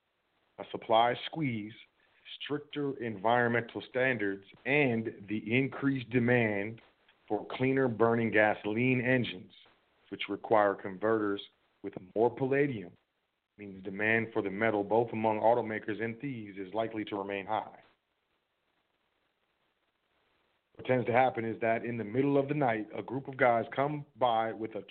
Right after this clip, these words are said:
truck and a reciprocating saw. They cut out the converter, throw it in the truck, and drive away. This is Howard Ludwig, public information officer at the Chicago Police Department. They'll tend to hit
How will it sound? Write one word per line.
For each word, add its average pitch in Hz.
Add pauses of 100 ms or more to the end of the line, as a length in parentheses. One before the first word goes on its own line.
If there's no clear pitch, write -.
truck 151 (520)
and 110
a 104
reciprocating 101
saw. 98 (540)
They 101
cut -
out 143 (120)
the 151
converter, 113 (320)
throw 123
it 160
in 165
the 170 (100)
truck, 123
and 107
drive 113
away. 110 (800)
This 104
is 98
Howard 117
Ludwig, 110 (480)
public 139
information 127
officer 110
at 107
the - (160)
Chicago 113
Police 120
Department. 92 (680)
They'll 113
tend 131
to 123
hit 131